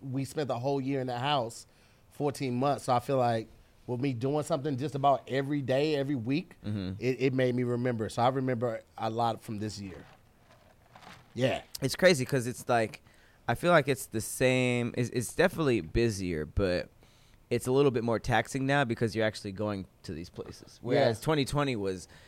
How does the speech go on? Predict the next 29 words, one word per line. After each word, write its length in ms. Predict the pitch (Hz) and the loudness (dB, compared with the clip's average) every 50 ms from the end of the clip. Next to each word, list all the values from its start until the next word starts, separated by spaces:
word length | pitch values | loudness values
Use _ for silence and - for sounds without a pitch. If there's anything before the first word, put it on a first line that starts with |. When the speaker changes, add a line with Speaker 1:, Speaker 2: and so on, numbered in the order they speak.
| - - - | -20 -12 -8
Speaker 2:
I 60 | 104 | -6
mean, 120 | 113 113 | -4 -2
there 100 | 123 135 | 0 2
wasn't 240 | 147 143 117 120 113 | 2 2 2 0 -2
really 180 | 123 123 101 - | -2 -2 -2 -4
a 80 | - | -6
slow 340 | - - - 127 135 127 123 | -6 -6 -4 -2 -2 -2 -2
month 260 | 113 120 123 117 - 117 | -2 -2 -4 -4 -6 -8
in 80 | 107 | -10
twenty 280 | - 120 123 110 107 104 | -6 -6 -4 -4 -4 -6
twenty 300 | - - 117 110 107 104 | -6 -6 -4 -4 -4 -6
for 220 | - - 101 - | -6 -6 -6 -4
us, 440 | - 113 117 113 120 - - - - - - - - - - 107 | -2 0 0 0 -2 -4 -6 -10 -12 -16 -20 -20 -20 -18 -8 -2
but 420 | - 120 113 110 104 98 92 - - - - - _ _ _ | 0 2 2 2 0 -2 -4 -6 -10 -16 -20 -20 _ _ _
it 140 | 131 131 98 | 0 0 2
was 160 | 110 107 - | 0 -2 -2
still 300 | - - - 139 131 120 | -2 0 2 4 4 4
like 240 | 110 101 95 98 - | 2 2 -2 -2 -2
we 80 | 120 127 | -2 -2
were 80 | 117 107 | -2 -2
just 240 | 92 101 98 - - | -4 -6 -10 -10 -8
in 180 | - 113 110 | -8 -6 -4
our 140 | 107 101 101 | -4 -4 -4
drawers 380 | 98 107 113 110 104 98 98 95 | -2 0 0 0 0 0 -2 -4
at 160 | 98 95 - | -6 -6 -6
the, 180 | - 90 82 - - | -8 -10 -8 -6 -6
at 120 | 101 - | -8 -8
the 80 | - - | -8 -12
computer. 520 | - 90 - - 120 117 - - - - | -14 -12 -8 -4 -4 -4 -4 -6 -10 -10